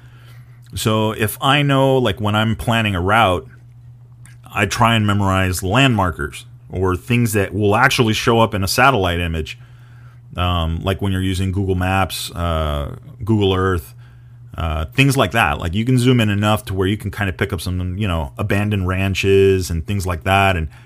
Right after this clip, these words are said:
and then you kind of remember, like, "Okay, yeah, on the map, it's, you know, we're gonna head up this and it's a little bit further up." And then there's a, so in between those points,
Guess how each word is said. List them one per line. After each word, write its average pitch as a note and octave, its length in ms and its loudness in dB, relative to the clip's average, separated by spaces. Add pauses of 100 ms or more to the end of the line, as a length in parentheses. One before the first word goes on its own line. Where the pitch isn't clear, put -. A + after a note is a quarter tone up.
(280)
and G2+ 120 2
then G2 100 0
you G2 80 -2
kind A2 240 -2
of F#2+ 140 -2
remember, G2 340 -2
like, D#2+ 180 -4
"Okay, F#2 200 -4
yeah, F2+ 180 0
on D#2 140 -4
the D#2 40 -4
map, G#2+ 380 -2
it's, - 180 -8
you G2 120 -4
know, E2+ 400 -4
we're F2+ 180 -4
gonna F#2 140 -2
head F#2 180 -2
up F2+ 160 -2
this A2+ 300 2
and G2 160 -2
it's F2 140 -6
a G2 40 -4
little G2 160 0
bit F#2+ 140 -4
further G2 320 2
up." A2 180 2
And F#2 100 -6
then F2+ 80 -4
there's F#2 160 -6
a, G2 80 -10 (460)
so C3 420 4 (600)
in F3+ 180 0
between D#3+ 460 0
those B2 200 2
points, D3+ 600 -2